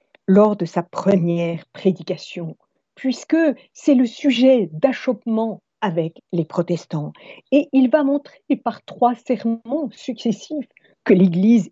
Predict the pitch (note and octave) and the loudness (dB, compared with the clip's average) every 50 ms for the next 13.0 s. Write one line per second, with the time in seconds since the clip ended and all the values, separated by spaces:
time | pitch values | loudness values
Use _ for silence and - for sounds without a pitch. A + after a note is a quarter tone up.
0 | _ - G3+ E3 D#3 D#3 F3+ A#3+ B3+ G#3+ G3+ A3+ B3+ D4 F4+ F#4+ - _ _ _ | _ -2 0 0 -2 -4 -4 -4 -4 -4 -4 -4 -6 -6 -8 -10 -14 _ _ _
1 | _ _ _ _ _ _ _ _ - D4 C#4+ C4 G#3+ - - _ _ _ _ _ | _ _ _ _ _ _ _ _ 2 4 4 4 4 0 -4 _ _ _ _ _
2 | _ _ _ - G#3+ A3 G#3+ G#3+ _ _ _ _ _ _ _ - - F#3 A#3 G3+ | _ _ _ -4 -2 -2 -2 -2 _ _ _ _ _ _ _ -6 -4 -2 -2 -2
3 | F#3+ G#3 B3 E4+ F#4 C#4+ G#3 E3 - - _ _ _ _ _ _ _ - F3+ F#3 | -2 -2 -4 -2 -2 -4 -4 -6 -8 -10 _ _ _ _ _ _ _ -2 -2 -2
4 | F#3 - - E3 E3 - _ _ _ _ - F#3 D3+ - - C4 A#3+ A#3+ - _ | -2 -2 -6 -10 -10 -10 _ _ _ _ -6 -6 -2 2 2 2 2 2 -4 _
5 | _ _ _ - - A#3 A3 G#3+ G#3+ G3+ - - - _ - F3 F3+ F3 - D3+ | _ _ _ -12 -6 -4 -4 -2 -4 -4 -6 -10 -10 _ -6 -6 -6 -6 -8 -10
6 | C#3 D#3+ A#3 D#4 F#4 F#4 C#4+ F3 F3+ D#3+ F#3 - - _ _ _ _ _ - - | -4 -2 0 0 0 0 0 0 0 -2 -2 -4 -6 _ _ _ _ _ -8 -4
7 | D#3 E3+ B3 C4 - - - C#4 B3 - B3+ A3+ - - - - F#4+ F#4 E4 A3 | 0 2 2 2 2 2 2 2 2 4 2 0 -2 -4 -12 -4 0 2 2 2
8 | - F3+ E3 - - - - C#4 D#4 D4 - - _ - - _ _ _ _ _ | 0 -2 -6 -6 -2 2 4 4 4 4 0 -8 _ -20 -20 _ _ _ _ _
9 | - _ _ _ - C4 B3 - D4+ - - _ D#4+ F3+ F3+ G#3+ A3+ G#3 B3+ D#4+ | -20 _ _ _ -2 -2 0 0 -2 -2 -4 _ -10 -4 -2 0 0 0 0 -2
10 | G4 G#4+ G#4 E4+ A3 E3+ C#3+ - - _ _ _ _ _ _ _ - C4 A#3+ G3 | -2 0 0 0 -2 -2 -4 -6 -12 _ _ _ _ _ _ _ 0 2 2 2
11 | - - G3 - - C#4+ A#3 - - C#4 - - - E4 F#4 F4+ A3+ D#3+ C#3 G3+ | 0 -8 -10 -4 0 0 0 -2 -4 -10 -8 -2 2 4 4 4 4 4 2 4
12 | A3 A3 A3 A3 A3+ A#3 B3+ B3+ A#3 - _ _ _ _ _ - A3+ A3 G#3 F3+ | 4 4 4 4 2 0 0 -2 -6 -10 _ _ _ _ _ 2 4 4 4 2